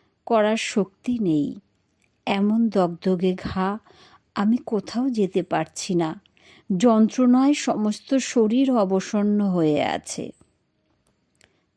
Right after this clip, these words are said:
তুমি যদি দয়া করে আমাকে একটু জল দাও এই খাল থেকে,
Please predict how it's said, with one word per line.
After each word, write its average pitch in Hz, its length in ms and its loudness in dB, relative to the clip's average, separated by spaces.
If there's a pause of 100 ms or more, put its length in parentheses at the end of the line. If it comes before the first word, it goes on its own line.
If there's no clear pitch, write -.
(200)
তুমি 233 260 4
যদি 233 300 2
দয়া 196 320 2
করে 214 360 -2
আমাকে 202 600 -2 (600)
একটু - 320 0
জল 190 460 4
দাও 202 260 4 (640)
এই 208 260 2
খাল 202 400 0
থেকে, 190 480 -2